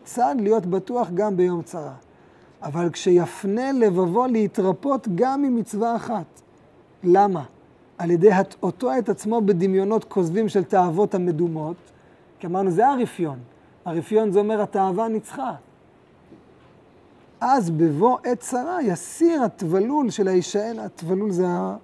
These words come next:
הלכלוך שמפריע לעין לראות. העת צרה בעצם מה היא עושה? היא מ-, מפקחת את האדם שלא יוכל לחיות בסרט.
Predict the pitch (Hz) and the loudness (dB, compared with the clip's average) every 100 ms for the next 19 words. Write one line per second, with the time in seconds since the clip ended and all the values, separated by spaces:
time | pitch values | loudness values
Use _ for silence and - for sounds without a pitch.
0 | - - - - - 165 196 220 - 185 | -20 -20 -20 -12 -2 0 4 4 4 2
1 | 175 - 202 208 190 202 208 190 196 202 | 0 0 2 4 6 4 2 4 4 2
2 | 147 - - - - - _ 190 220 233 | 0 -14 -20 -20 -20 -20 _ 2 2 2
3 | - 226 277 262 190 247 - 214 233 262 | 2 2 4 2 2 -2 -2 -4 -2 -2
4 | 196 - 143 123 _ _ _ _ _ _ | -4 -4 -18 -18 _ _ _ _ _ _
5 | _ _ _ _ _ - 180 180 180 - | _ _ _ _ _ -4 -2 -2 -4 -10
6 | _ _ _ _ _ _ _ _ _ _ | _ _ _ _ _ _ _ _ _ _
7 | _ _ _ - 180 190 - 185 170 - | _ _ _ -8 -6 -6 -6 -4 -4 -4
8 | 185 - 302 320 220 202 190 - 220 247 | -4 0 0 0 0 0 -2 2 2 2
9 | 359 370 262 226 247 262 226 262 214 240 | 0 -2 -2 -2 -2 -4 -6 -4 -4 -4
10 | 214 190 180 226 190 151 | -4 -4 -4 -4 -4 -6